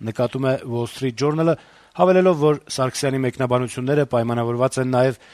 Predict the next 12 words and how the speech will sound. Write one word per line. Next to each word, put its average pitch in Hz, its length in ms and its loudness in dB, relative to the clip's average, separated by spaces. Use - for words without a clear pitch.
վերջին 165 380 2
ամիսներին 135 500 0
ահագնացած 120 680 2
քարոզչական 123 640 -2
պատերազմով, 139 600 0
ինչը 170 160 -2
մտահոգել 127 500 0
է 127 60 4
Ամերիկայի 120 540 -2
Միացյալ 120 340 -2
Նահանգներին 123 560 -2
և 117 160 -2